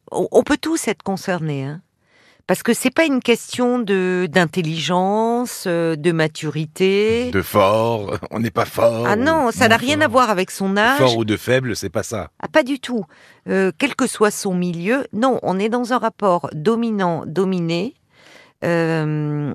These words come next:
Speaker 1: et où, où là encore, euh, il peut y avoir, euh, oui, cette petite faille, une, une estime de, de soi assez faible, mais qui peut concerner beaucoup de monde, euh, euh,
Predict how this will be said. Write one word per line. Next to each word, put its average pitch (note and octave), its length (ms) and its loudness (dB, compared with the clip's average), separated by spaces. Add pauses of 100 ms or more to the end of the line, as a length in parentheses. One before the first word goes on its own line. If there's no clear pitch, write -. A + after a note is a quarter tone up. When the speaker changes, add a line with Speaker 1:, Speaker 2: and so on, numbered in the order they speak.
(140)
Speaker 1:
et F#3 320 2
où, D#3+ 340 -2
où G#3 60 0
là A3 260 4
encore, B3 640 2
euh, F3+ 400 2 (340)
il F3 120 -6
peut C#4 180 2
y A3+ 100 0
avoir, G3 540 2
euh, D3 200 0
oui, F#3+ 280 -4
cette E3 220 -6
petite F3 340 -8
faille, F#3 460 2
une, D3+ 160 -2
une D3 200 -2
estime E3+ 500 -2
de, D3+ 160 0
de C#3+ 180 -4
soi D#3+ 500 0
assez D3 300 -6
faible, G3+ 420 2 (400)
mais C#3 60 -8
qui - 120 -14
peut - 120 -2
concerner D#3 500 0
beaucoup D3+ 320 -4
de C#3 80 -2
monde, G3 460 2
euh, C#3+ 420 0 (520)
euh, D3+ 520 -12